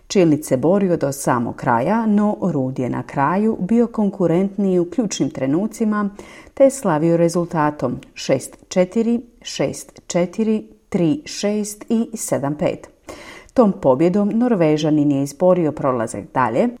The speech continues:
dok je za Marina Čilića ovo označilo kraj nastupa na ovogodišnjem Australian Openu. Također u subotu hrvatski tenisači nastavili su sa vrlo dobrim rezultatima u kategorijama parova.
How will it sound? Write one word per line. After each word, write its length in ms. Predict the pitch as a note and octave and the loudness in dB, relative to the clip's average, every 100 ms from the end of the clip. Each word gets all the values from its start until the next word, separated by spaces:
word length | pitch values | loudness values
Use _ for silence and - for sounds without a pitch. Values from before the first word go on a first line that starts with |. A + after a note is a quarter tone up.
| _ - | _ -4
dok 260 | F3+ E3+ E3 | 2 2 2
je 80 | D#3 | -2
za 140 | D3+ | 0
Marina 440 | D#3+ F#3 D#3+ C#3 C#3 | 2 2 2 0 -2
Čilića 680 | - C3 A#2 G3 - A#3 A3+ | -2 -2 -2 -4 -2 -2 0
ovo 240 | F#3 D#3+ C3+ | 0 2 0
označilo 760 | C3+ C#3+ D#3 E3+ G#3+ G#3 G#3 | 0 0 0 -2 -2 -2 -4
kraj 300 | - G#3 E3+ | -4 -2 -2
nastupa 640 | C3 C3+ E3+ - F#3 F#3 F3 | -2 -2 -2 -2 -6 -4 -2
na 180 | F3 F3+ | -2 -2
ovogodišnjem 840 | G3+ G#3+ C#3 B2+ C3+ - D3+ D#3+ - | -4 -4 -2 -2 -4 -2 0 0 -4
Australian 560 | A3+ G#3+ - B2 C#3 E3 | -8 -6 -8 -6 -2 0
Openu. 420 | D#3+ D#3 D3 C3 - _ - - - - - - - | 0 -2 -4 -4 -14 _ -20 -20 -20 -20 -20 -14 -4
Također 440 | - C#4+ A3 C#3+ | 2 4 4 2
u 60 | C3+ | -2
subotu 560 | - C#3 F3+ G3+ D4 | -4 0 0 0 0
hrvatski 600 | D4 F3 C3+ C3 - C#3+ | 0 -2 -2 -4 -4 -8
tenisači 840 | C3+ B2+ C3 - G3 A3 A3 A#3 - | -4 -4 -4 -4 -2 -2 -2 -4 -2
nastavili 720 | G#3 G#3 G#3 - G3+ G3 G3 | -2 -2 -4 -4 0 0 -2
su 240 | G3 G3+ | -2 -4
sa 280 | G3+ - G3 F#3+ | -4 -2 -2 -2
vrlo 500 | E3 E3 A3 G#3+ D#3 | -2 2 2 2 0
dobrim 420 | D#3+ E3+ E3 C#3 | 2 2 2 -2
rezultatima 920 | B2+ B2+ B2+ - F3 F#3+ G#3 F#3+ F3+ - | -2 -4 -6 -2 0 0 -2 -2 -2 -4
u 60 | |
kategorijama 840 | A#3+ C4 B3 B3+ D3+ C#3+ A#2+ C3+ E3 | -4 -4 0 -2 -2 -6 -6 -4 -4
parova. 480 | E3+ E3 - F2 | 0 0 0 -4